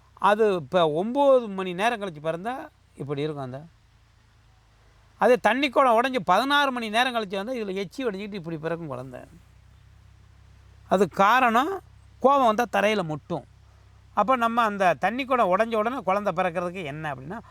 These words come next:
அந்த இடத்துல வந்து அபானன் அப்படிங்கிறவன் இருக்கான்.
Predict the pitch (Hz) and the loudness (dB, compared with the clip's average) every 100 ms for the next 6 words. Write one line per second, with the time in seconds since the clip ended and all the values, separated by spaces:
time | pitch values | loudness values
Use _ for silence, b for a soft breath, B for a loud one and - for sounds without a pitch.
0 | b b 180 175 160 165 208 220 185 175 | b b -4 0 0 2 0 0 2 2
1 | 185 139 147 196 208 196 202 190 151 151 | 2 2 4 4 4 0 -4 -6 -6 -4
2 | 156 160 135 127 - | -4 -4 -6 -8 -12